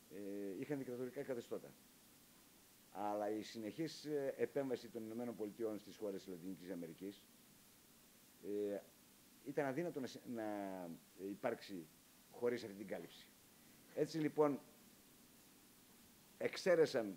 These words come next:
στην απαγορευτική διάταξη, την έχω τη διάταξη στο βιβλίο αυτό, το, μ,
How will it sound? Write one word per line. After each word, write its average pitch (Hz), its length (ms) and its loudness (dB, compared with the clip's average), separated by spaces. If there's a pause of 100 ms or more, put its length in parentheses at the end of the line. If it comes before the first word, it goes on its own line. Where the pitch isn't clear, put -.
(120)
στην - 400 -6
απαγορευτική 101 580 2
διάταξη, 101 580 -2 (120)
την 120 140 0
έχω 123 140 0
τη 90 100 -6
διάταξη 92 340 -2
στο 95 120 -6
βιβλίο 95 260 0
αυτό, 87 180 -4
το, 78 320 -6 (380)
μ, 101 160 -4